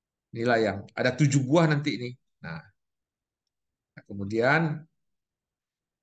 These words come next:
eh, jadi nggak boleh ini kalau yang melewati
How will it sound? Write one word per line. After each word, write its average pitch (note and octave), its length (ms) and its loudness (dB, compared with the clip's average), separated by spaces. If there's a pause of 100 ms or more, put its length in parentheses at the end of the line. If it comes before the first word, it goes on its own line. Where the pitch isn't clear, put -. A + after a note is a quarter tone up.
(100)
eh, G2 400 0 (480)
jadi C3+ 200 2 (280)
nggak C3+ 160 0
boleh F#3+ 320 6
ini F3 160 4
kalau D#3 160 6
yang D#3 320 4 (260)
melewati C#3+ 800 0